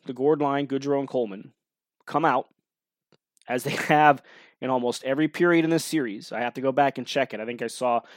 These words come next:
there might be one s-, one period in this series where they were not the first line on the ice. Other than that, they've been out there. Well,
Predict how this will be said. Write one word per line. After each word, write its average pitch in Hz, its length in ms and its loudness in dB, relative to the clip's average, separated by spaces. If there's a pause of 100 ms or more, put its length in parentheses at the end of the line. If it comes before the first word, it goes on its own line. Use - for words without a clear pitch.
(200)
there 123 100 -6
might 135 220 2
be 127 100 -4
one 127 380 0
s-, - 480 -6
one 156 240 -2
period 147 500 2
in 123 120 -4
this 127 120 -4
series 131 380 -4
where 123 100 -4
they 123 120 -6
were 120 120 -6
not 120 340 -4
the 135 60 -8
first 127 320 -4
line 123 220 -4
on 117 100 -6
the 117 120 -4
ice. 104 200 -8 (540)
Other 139 200 4
than 139 120 0
that, 135 200 0
they've 127 140 2
been 120 120 -6
out 123 200 -6
there. 101 160 -8
Well, 123 340 -4